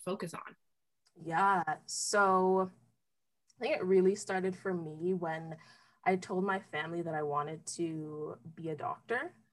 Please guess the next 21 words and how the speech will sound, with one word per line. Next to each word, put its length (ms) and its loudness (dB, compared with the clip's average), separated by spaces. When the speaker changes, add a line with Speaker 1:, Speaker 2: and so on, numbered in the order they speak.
Speaker 2:
Like, 140 2
I 60 4
was 100 0
thinking, 540 2
you 80 0
know, 480 2
like, 380 -2
immigrant 420 4
family, 680 6
I'm, 200 6
like, 200 4
first 340 4
generation, 1000 0
and 460 6
you 100 2
kinda 240 6
hear, 260 2
like, 440 4
doctor, 1000 4
lawyer, 760 2
engineer. 680 -4